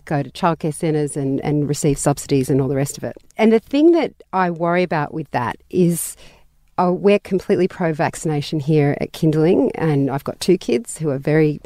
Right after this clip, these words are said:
I'm worried about being around kids who aren't vaccinated, even though they are. Um, but then I also think it's the parents' choice. So I'm wondering what the federal government's take is on that kind of bill that is going to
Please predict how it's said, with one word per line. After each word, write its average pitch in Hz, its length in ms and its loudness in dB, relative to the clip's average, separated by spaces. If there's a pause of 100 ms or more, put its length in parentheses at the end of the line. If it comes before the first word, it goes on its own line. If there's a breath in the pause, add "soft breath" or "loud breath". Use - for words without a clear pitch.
(320 loud breath)
I'm 156 300 -6
worried 175 260 2
about 190 360 -2 (360)
being 156 160 2
around 143 220 -2
kids - 260 -6
who 147 140 0
aren't 131 160 -4
vaccinated, 156 480 0
even 139 160 2
though 135 140 0
they 139 220 -4
are. 135 300 -2 (460 loud breath)
Um, 226 340 2
but 226 220 -2
then 262 180 2
I 277 140 2
also 294 400 0
think 160 260 -4
it's - 160 -10
the 202 100 -4
parents' 247 520 2
choice. - 640 -6 (280 loud breath)
So 220 220 2
I'm 220 160 0
wondering 262 280 2
what 233 180 -2
the 185 180 2
federal 180 300 0
government's 160 420 0
take 165 400 -2
is 151 400 0
on 160 320 -4 (140)
that 180 320 -4
kind 160 400 -6
of 143 320 -6
bill 151 500 4
that 175 160 2 (300)
is 185 160 0
going 185 360 2
to 185 580 2